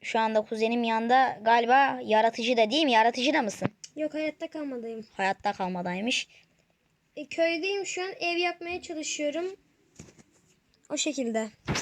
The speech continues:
Speaker 2: Durumlar.
Speaker 1: Arkadaşlar köyde ev yapmaya çalışıyormuş. Abi ne oldu? Ya Overcraft'ı değiştirecektik abi arkadaşlar.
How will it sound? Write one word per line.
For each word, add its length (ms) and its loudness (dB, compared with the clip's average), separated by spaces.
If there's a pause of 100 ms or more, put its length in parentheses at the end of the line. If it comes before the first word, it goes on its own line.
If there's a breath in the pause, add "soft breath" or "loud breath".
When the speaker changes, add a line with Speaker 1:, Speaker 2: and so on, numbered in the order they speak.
(180)
Speaker 2:
Durumlar. 340 -10
Speaker 1:
Arkadaşlar 480 2
köyde 420 2
ev 240 4
yapmaya 360 0
çalışıyormuş. 520 0
Abi 280 4
ne 40 4
oldu? 280 6 (400 loud breath)
Ya 60 8
Overcraft'ı 680 8
değiştirecektik 720 2
abi 180 6
arkadaşlar. 480 4